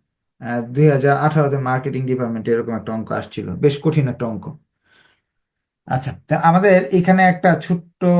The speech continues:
অজীবের অঙ্ক বাকি আছে, এটা করলে তো চ্যাপ্টার শেষ হয়ে যাবে। এ, সরি, অজীব না, এটা কি? Leaf and steam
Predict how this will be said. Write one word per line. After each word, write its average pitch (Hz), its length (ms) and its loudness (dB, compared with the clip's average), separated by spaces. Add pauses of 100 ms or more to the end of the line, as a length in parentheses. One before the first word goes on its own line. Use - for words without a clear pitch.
(160)
অজীবের 147 420 2
অঙ্ক 156 200 -4
বাকি 147 360 -4
আছে, 147 340 -6
এটা 151 180 -2
করলে 147 280 2
তো 135 100 -4
চ্যাপ্টার 135 300 -2
শেষ 135 340 -2
হয়ে 143 80 2
যাবে। 156 340 -2 (140)
এ, 131 60 -6
সরি, 139 180 0
অজীব 139 240 4
না, 117 140 -4
এটা 131 220 -4
কি? 175 260 -2
Leaf 165 440 2
and 170 180 4
steam 170 420 2